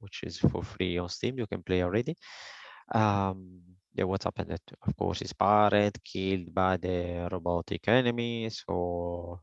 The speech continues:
the shogun takes this orphan to become a samurai.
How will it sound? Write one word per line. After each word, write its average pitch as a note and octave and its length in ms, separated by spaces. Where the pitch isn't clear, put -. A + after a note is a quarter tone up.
the F#2+ 120
shogun F2+ 680
takes - 260
this - 200
orphan F#2+ 540
to - 60
become F2+ 800
a F2+ 240
samurai. A2 600